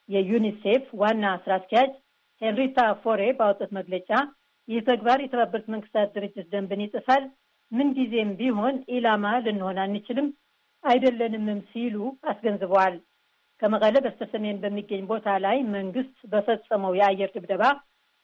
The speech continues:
ከስልሳ በላይ የሚሆኑ ሲቪሎች ከተገደሉ በኋላ በክልሉ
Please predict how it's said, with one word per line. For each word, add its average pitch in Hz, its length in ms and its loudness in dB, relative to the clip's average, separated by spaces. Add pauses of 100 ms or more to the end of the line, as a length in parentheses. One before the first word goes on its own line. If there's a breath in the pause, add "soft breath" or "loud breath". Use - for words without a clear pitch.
(240)
ከስልሳ 240 400 2 (120)
በላይ 220 320 0
የሚሆኑ 208 400 -4
ሲቪሎች 208 480 -4
ከተገደሉ 202 600 -6
በኋላ 202 320 2 (600)
በክልሉ 226 480 0